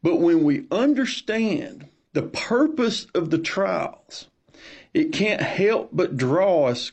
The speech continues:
closer to God. The purpose of the trials is to purify us, to get us to be more Christ-like. And one thing that I'm realizing, our trials make us realize how weak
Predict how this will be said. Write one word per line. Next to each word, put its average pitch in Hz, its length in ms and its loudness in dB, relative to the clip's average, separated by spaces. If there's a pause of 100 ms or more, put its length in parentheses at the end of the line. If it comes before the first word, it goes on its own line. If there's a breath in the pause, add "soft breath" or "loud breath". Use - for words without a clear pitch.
closer 175 540 0
to 147 140 -2
God. 151 500 -2 (520 loud breath)
The 143 100 0
purpose 220 600 0
of 160 140 2
the 143 80 0
trials 143 520 0
is 127 200 0
to - 140 -8
purify 202 920 0
us, 202 440 -2 (640 soft breath)
to 147 100 0
get 156 280 2
us 190 160 0
to 165 140 0
be 156 220 2
more 151 360 2
Christ-like. 151 1160 -4 (960 loud breath)
And 143 460 0
one 175 240 0
thing 175 300 2
that 139 120 0
I'm 196 280 0
realizing, 147 840 2
our 123 120 0
trials 180 680 0
make 160 280 0
us - 160 0
realize 139 840 0 (200)
how 196 240 -2
weak 180 560 0